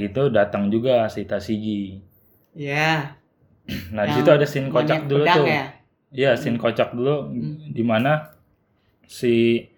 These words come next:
Speaker 1: Sanji tahu-tahu datang mimpin pasukan angkatan laut, lu tahu nggak?
Speaker 2: Yang itu kan
Speaker 1: Tahu-tahu
Speaker 2: yang
Speaker 1: datang.
Speaker 2: lagi dikejar-kejar asap
Speaker 1: Iya,
Speaker 2: gitu ya,
Speaker 1: iya,
Speaker 2: gas-gas
Speaker 1: dikejar
Speaker 2: gitu, tahu-tahu gua,
Speaker 1: gas.
Speaker 2: tahu gua.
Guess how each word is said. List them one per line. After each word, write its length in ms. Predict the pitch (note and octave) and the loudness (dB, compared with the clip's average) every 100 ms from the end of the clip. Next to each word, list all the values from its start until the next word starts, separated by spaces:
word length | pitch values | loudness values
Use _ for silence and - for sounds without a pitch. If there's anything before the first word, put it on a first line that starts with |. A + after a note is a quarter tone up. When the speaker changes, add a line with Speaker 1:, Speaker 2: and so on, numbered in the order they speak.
| _ _ _ | _ _ _
Speaker 1:
Sanji 360 | - G#2+ A2+ C#3 | -8 -2 0 2
tahu-tahu 320 | C#3 B2 D3+ | 2 4 2
datang 400 | B2 B2+ - B2+ | 4 2 2 -2
mimpin 560 | A#2 A2 G#2+ A2+ A2 G2+ | 0 -2 -2 -2 -2 -4
pasukan 320 | G#2+ G#2 A2 | -6 -6 -4
angkatan 420 | A2 G#2 G#2 A2 | -4 -2 -2 -2
laut, 200 | A2+ A2+ G#2+ | -2 0 0
lu 140 | A#2+ | -2
tahu 240 | A#2+ A2 | 0 0
nggak? 320 | G#2 G2+ - - | 0 -2 -4 0
Speaker 2:
Yang 300 | F#3 F#3+ G#3 G#3+ | 4 6 6 4
itu 160 | G#3 A#3+ | 4 4
kan 140 | A#3 A3+ | 4 4
Speaker 1:
Tahu-tahu 80 | A#3+ | 6
Speaker 2:
yang 140 | A3 | 6
Speaker 1:
datang. 140 | A3 A3 | 6 6
Speaker 2:
lagi 160 | G#3+ G#3 | 4 2
dikejar-kejar 580 | A3 G#3 G#3+ G#3+ G3+ G#3 | 4 4 4 4 4 6
asap 140 | D#3+ D3+ | 6 8
Speaker 1:
Iya, 160 | D3 A3 | 8 6
Speaker 2:
gitu 140 | B3+ | 6
ya, 200 | G3+ G3 G3+ | 6 6 4
Speaker 1:
iya, 120 | - | 4
Speaker 2:
gas-gas 120 | - - F3+ | 4 2 0
Speaker 1:
dikejar 160 | F3 | 2
Speaker 2:
gitu, 80 | F#3 D#3 | 2 2
tahu-tahu 340 | D#3+ E3+ E3+ | 0 0 0
gua, 120 | E3+ - | 0 2
Speaker 1:
gas. 140 | C3+ | 2
Speaker 2:
tahu 140 | D#3+ D#3+ | 0 -4
gua. 160 | D#3 | -4